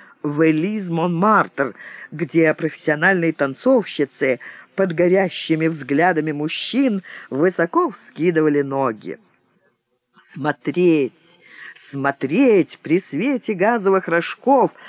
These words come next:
под оглушительные звуки порывистой музыки менялись фигуры кадрили, в вихре танца взлетали юбки,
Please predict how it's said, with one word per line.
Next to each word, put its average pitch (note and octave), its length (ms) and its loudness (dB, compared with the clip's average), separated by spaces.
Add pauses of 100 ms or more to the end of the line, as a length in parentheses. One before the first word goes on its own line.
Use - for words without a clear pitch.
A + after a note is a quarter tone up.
(160)
под F3+ 140 0
оглушительные A#3 720 2
звуки G3+ 400 -2
порывистой G#3 560 -2
музыки A3 480 -4
менялись A#3+ 500 -4
фигуры A3 400 -4
кадрили, F#3+ 720 2 (300)
в D3 40 2
вихре F#3 680 2 (100)
танца G3 500 0
взлетали D#3+ 600 0
юбки, G#3 720 2